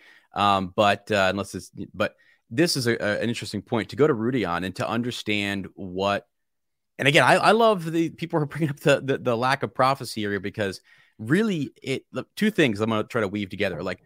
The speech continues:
Moiraine, just the viewing, uh, that Katara had, that Siuan and she saw, like, about the dragon being born on Dragonmount. That's really what they're going with, Matt. Like, they, they, for as far as, like, framing who the dragon is, it's all based upon some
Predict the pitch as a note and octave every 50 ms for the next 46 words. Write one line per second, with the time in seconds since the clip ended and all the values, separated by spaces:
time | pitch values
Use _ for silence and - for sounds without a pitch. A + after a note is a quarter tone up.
0 | _ _ _ _ A#2+ C3+ C#3 C3 A#2 D3 F3+ G3 G3 F3+ E3 D3 C3 - - _
1 | - - - A#2+ A2 C#3+ D3+ C#3+ - - A2+ F#2+ - G#2+ B2 C#3+ C3+ A2+ G2 F#2
2 | F2+ F#2 G#2 - _ _ _ _ _ _ _ _ - G#2 G#2+ G#2+ G#2 G#2 G#2 G2+
3 | F#2+ G#2+ - - - - - B2+ A#2+ A#2 G#2+ F#2 F2 - - - _ _ _ _
4 | - B2+ A#2+ A#2 G#2 F2+ D#2+ D2+ E2 - _ _ _ _ _ A2+ A2+ G2 - -
5 | - C3 B2+ A#2+ A#2 A#2 A2+ G#2+ G2+ - A2+ G#2+ - - A#2+ A2 G#2 G2 F#2+ F#2
6 | G2 G2 G#2 G#2 - A2 G#2 - A2 - G#2 G2+ G2+ G#2 G2 G2+ F#2+ F#2 G#2 G#2
7 | G2+ F#2+ F#2 - G#2 G#2 G2+ G2+ F#2+ F2+ F2 G2 G2+ G2+ G#2 A2 G2 G2+ F#2+ F#2+
8 | F#2 - - _ _ _ _ _ _ B2 F3 A#3 B3+ - - - B3 B3 G3 D#3
9 | C#3+ A2+ G#2+ F#2 - C3 C#3+ A#2+ F#2 D#2+ D2 - _ F#2 F#2+ F#2 - - G#2+ A2
10 | - C3 C3 A#2 - A2+ A#2 A#2 A2+ - - - B2 A#2 - - A#2+ A2 - -
11 | D3 E3+ F#3+ E3+ C3+ A2+ - - - - B2+ C#3 C#3 C3 B2+ A#2 G#2+ A#2+ C3 A2+
12 | A2 - - G2 G2 G#2+ A#2 A#2 C3 C3 C3+ C#3+ C#3+ C#3+ - - _ _ _ _
13 | _ A#2+ A#2+ - - - C#3 D3 D#3+ E3+ D3 D3+ D3+ D3+ C#3+ - B2 - C3+ B2+
14 | B2 A#2+ A2 - - A#2 A2 A2+ G#2